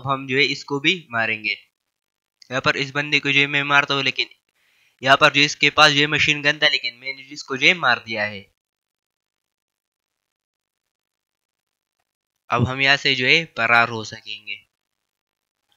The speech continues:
यहाँ पर हमने जो है सिर्फ आदमी को मारा था, हमने जो है हेलीकॉप्टर को जो है नहीं मारा था, लेकिन अब हम जो है try करेंगे त-, कि हम इसको जो है, यहाँ पर जो हमने जो है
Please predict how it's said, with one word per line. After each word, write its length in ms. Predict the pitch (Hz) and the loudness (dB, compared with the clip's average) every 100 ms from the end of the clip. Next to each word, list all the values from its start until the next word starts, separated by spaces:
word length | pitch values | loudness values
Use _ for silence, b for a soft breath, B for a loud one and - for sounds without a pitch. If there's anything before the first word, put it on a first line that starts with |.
| _ _ _ _ _ _ _ - | _ _ _ _ _ _ _ -4
यहाँ 140 | 123 | 0
पर 160 | 135 143 | 2 2
हमने 340 | 143 151 147 | 2 -2 -2
जो 140 | 135 139 | 0 2
है 180 | 156 156 | 2 0
सिर्फ 360 | - 147 147 - | -6 -2 -2 4
आदमी 260 | 143 139 143 | 4 4 -2
को 160 | 143 | -4
मारा 240 | 139 147 151 | -2 0 2
था, 160 | 147 | 0
हमने 300 | 139 139 139 | -2 -4 -6
जो 80 | 135 | -2
है 60 | 143 | -2
हेलीकॉप्टर 480 | 139 131 135 143 139 | -2 -4 -6 -4 -6
को 120 | 139 | -6
जो 140 | 131 | -2
है 60 | 151 | -2
नहीं 180 | 147 131 | -4 -4
मारा 260 | 127 117 | -2 -2
था, 120 | 113 | -4
लेकिन 260 | 113 113 117 | -10 -14 -10
अब 160 | 120 135 | -8 -8
हम 220 | 139 139 | -10 -12
जो 60 | 135 | -10
है 100 | 143 147 _ _ _ _ _ - | -10 -12 _ _ _ _ _ -14
try 200 | - 127 | -6 -4
करेंगे 420 | 131 131 139 139 | -2 -4 -4 -6
त-, 260 | 135 - _ | -10 -18 _
कि 100 | - | -6
हम 180 | 117 123 | -4 -4
इसको 240 | 131 - 135 | -10 -6 -4
जो 60 | |
है, 80 | 151 B B - | -4 B B 2
यहाँ 140 | 143 | 4
पर 260 | 147 151 139 | 6 4 2
जो 160 | 135 117 | -2 0
हमने 320 | 139 156 151 | 0 2 4
जो 100 | 143 | 6
है 240 | 160 165 | 6 4